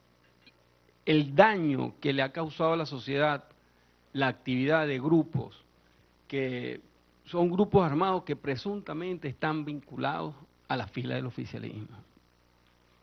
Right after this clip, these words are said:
Y eso nos trae a nosotros justamente por el tema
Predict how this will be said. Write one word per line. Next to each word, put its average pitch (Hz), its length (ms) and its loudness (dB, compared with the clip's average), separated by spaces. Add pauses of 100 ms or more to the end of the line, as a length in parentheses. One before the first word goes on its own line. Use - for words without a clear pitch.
(480)
Y 214 160 4
eso 190 180 4
nos 165 180 0
trae 165 280 4
a 175 40 0
nosotros 170 720 -4 (480)
justamente 180 760 0
por 170 240 0
el 151 180 2
tema 202 600 2